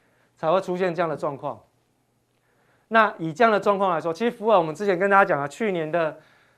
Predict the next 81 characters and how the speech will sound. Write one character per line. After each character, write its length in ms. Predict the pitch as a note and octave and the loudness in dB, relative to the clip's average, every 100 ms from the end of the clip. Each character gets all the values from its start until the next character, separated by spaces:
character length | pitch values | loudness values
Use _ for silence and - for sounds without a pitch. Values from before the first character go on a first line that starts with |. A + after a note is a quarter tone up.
| _ _ | _ _
去 300 | - B3 G#3 | -10 -6 -4
年 200 | F3 E3+ | -4 -4
的 80 | F3 | -4
年 240 | F3 F#3+ | -4 -4
底 120 | G3+ | -4
我 60 | D#3 | -4
们 80 | D#3 | -4
就 100 | G3 | -4
一 40 | |
直 100 | E3+ | -2
跟 140 | F#3 | -2
大 80 | F#3+ | 0
家 100 | F#3 | 0
讲 180 | F#3 C#3 B2+ | 0 -4 -6
嘛， 220 | A2+ A2+ | -12 -8
它 80 | F#3+ | -6
的 80 | F#3 | -6
失 180 | F#3 | -4
业 120 | G3+ G3 | -2 -2
率 120 | F#3 | -4
是 140 | F#3 | -6
已 20 | |
经 140 | E3+ F3 | -8 -6
回 160 | D#3 | -4
到 400 | D3 F3 D3+ - _ _ _ | 2 2 2 -2 _ _ _
自 120 | G#3 | 0
然 140 | E3+ | 0
失 160 | E3 E3+ | 0 -2
业 160 | F3 E3+ | -2 -2
率 180 | F3 C#3+ | -6 -8
了 80 | |
嘛， 180 | A#2 G#2+ _ _ _ _ | -10 -14 _ _ _ _
那 80 | F3+ | -6
已 40 | |
经 60 | F#3+ | -2
回 140 | F3 | 0
到 160 | E3 F#3 | 4 4
完 160 | D#3+ D#3 | 4 -2
全 140 | D3+ | -4
就 160 | F3+ F3 | -2 -2
业 60 | |
的 40 | D3+ | -2
市 160 | F3+ | -6
场， 200 | C#3+ C3+ | -10 -8
那 120 | C#3+ E3+ | -8 -8
就 120 | F3+ | -6
是 100 | F3 | -4
回 140 | D#3 | -2
到 180 | E3+ F3+ | 0 0
疫 80 | F3 | 0
情 160 | D3+ | -8
前。 260 | C#3 C3+ B2 - _ _ | -12 -12 -12 -14 _ _
所 140 | A#3 | 2
以 20 | A3 | 4
如 80 | |
果 100 | G#3 | 4
你 60 | E3 | 2
去 100 | F#3 | -2
看 240 | G3 G3+ | 4 4
美 140 | F3 C#3 | 4 -2
国 140 | C#3 | -4
劳 100 | D3 | -2
动 140 | E3+ F3 | -2 -4
市 160 | F#3+ | -6
场， 120 | D#3+ | -8
它 80 | C3+ | -8
就 120 | D#3+ | -8
是 120 | F3 G3 | -6 -6
已 80 | C3 | -6
经 200 | G3 G#3+ | -6 -4
回 220 | E3 D3+ | -4 2
到 160 | F#3 F#3 | 2 2
疫 80 | |
情 180 | F3+ D3 | 0 -8
前 160 | C3 C3 | -10 -10
的 100 | C#3 | -10
经 260 | C3+ F3+ E3+ | -10 -8 -6
济 140 | F3 | -6
数 180 | D#3+ D#3 | -6 -8
据 220 | D3+ | -8
了。 80 | C3+ | -10